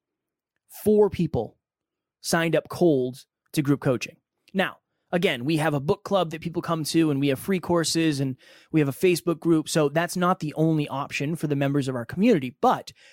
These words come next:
I throw that out there to, just to give the numbers, because I think a lot of us think, "Well, I, I know I had, I had a thousand downloads last year, but nobody showed up to anything."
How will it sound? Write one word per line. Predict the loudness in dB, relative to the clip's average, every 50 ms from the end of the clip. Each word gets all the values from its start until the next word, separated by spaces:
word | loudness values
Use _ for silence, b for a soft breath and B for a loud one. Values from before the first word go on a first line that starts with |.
| b b b b
I | -2 -2 -2
throw | -2 0 2 4 4 4 4
that | 2 0 2 2
out | 2 0 0 0
there | 0 0 0 0 0 -2
to, | -6 -8 -12 -12 _ _ _
just | 0 0 0 0 -2 -6
to | -6
give | -2 0 0 0 2
the | 0 0
numbers, | 2 2 0 0 -2 -4 -6 -8 -8 -10 -12 -12 b b b b b b b b
because | b 0 0 2 2
I | 2 2
think | 2 0 2 2
a | 2
lot | 2 2 2 2 2
of | 2
us | 0 -2 -2 -2
think, | -2 -2 -2 -2 -6 -10 _ _ _ _ _ _ _ _ _
"Well, | 0 2 2
I, | 2 0 -2 -6 -6 -4
I | -2 0
know | 0 0
I | 0
had, | -2 0 0 0 -2 -4 _ _ _
I | -2 0
had | 0 0
a | 0
thousand | 0 -2 0 2 2 0 0 -2 -4 -4
downloads | -4 -2 0 0 2 2 2 2 2 0 0 0
last | 0 0 0 -2 -6 -4
year, | -4 -4 -4
but | -4 -4
nobody | -2 0 2 2 2 2 2 0 -2
showed | -2 -4 -4 -2 0 0
up | -2 -2
to | -4 -8
anything." | -10 -10 -10 -12 -14 -16 -16 -18